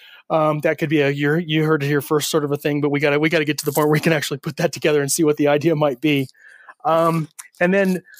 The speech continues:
when I'm actually in the middle of writing a project, I'm, I'm in the, the middle of my next Four Horsemen book. It'll be called Death Angel. I actually read a lot of nonfiction,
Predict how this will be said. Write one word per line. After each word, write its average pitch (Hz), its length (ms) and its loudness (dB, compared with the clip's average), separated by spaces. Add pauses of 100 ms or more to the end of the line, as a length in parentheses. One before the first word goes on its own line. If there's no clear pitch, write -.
(220)
when 180 260 0
I'm 185 100 2
actually 240 340 0
in 202 60 2
the 185 80 2
middle 180 220 2
of 147 80 -2
writing 151 580 0
a 147 100 0
project, 147 420 0
I'm, 151 140 0
I'm 156 220 0
in 156 240 2
the, 151 100 2
the 143 120 -4
middle 151 240 2
of 139 80 -2
my 147 100 0
next 147 260 -2
Four 143 220 -2
Horsemen 143 380 -2
book. 147 200 -4
It'll 143 140 0
be 139 140 -4
called 135 260 0
Death 156 220 0
Angel. 139 440 -4 (800)
I 175 80 0
actually 202 260 0
read 175 120 2
a 175 60 2
lot 160 160 2
of 127 60 -4
nonfiction, 180 640 0